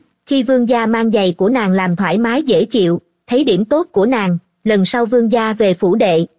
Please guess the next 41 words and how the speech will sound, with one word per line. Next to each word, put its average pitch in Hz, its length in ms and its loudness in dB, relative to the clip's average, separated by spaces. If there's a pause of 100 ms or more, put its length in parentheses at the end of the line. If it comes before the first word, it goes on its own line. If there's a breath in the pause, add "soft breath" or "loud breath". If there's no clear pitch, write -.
(140)
có 302 120 -2
lẽ 214 200 2
sẽ 196 200 -2
tới 254 220 0
viện 185 260 0
của 202 140 0
nàng, 208 340 0 (240)
khi 269 140 -2
đó 233 200 0
nàng 220 280 0
chăm 233 220 0
chỉ 202 180 0
phụng 196 280 0
dưỡng 196 200 0
vương 240 260 0
gia, 220 280 0 (280)
tranh 247 180 -2
thủ 196 160 2
mang 240 260 0
thai 240 200 0
hài 196 200 -2
tử. 165 320 0 (1040)
Cao 254 180 -2
Thị 196 240 2
hài 196 220 0
lòng 190 240 0
rời 185 200 2
đi. 214 240 0 (1040)
Tuyên 269 200 2
Vương 254 240 2
bảo 190 160 0
Lưu 262 180 2
Công 240 240 0
Công 240 240 0
đưa 247 120 2
hai 240 220 0
đôi 240 160 2
giày 202 220 0
cho 233 140 -2
Ngọc 226 240 -2
Lan, 220 280 0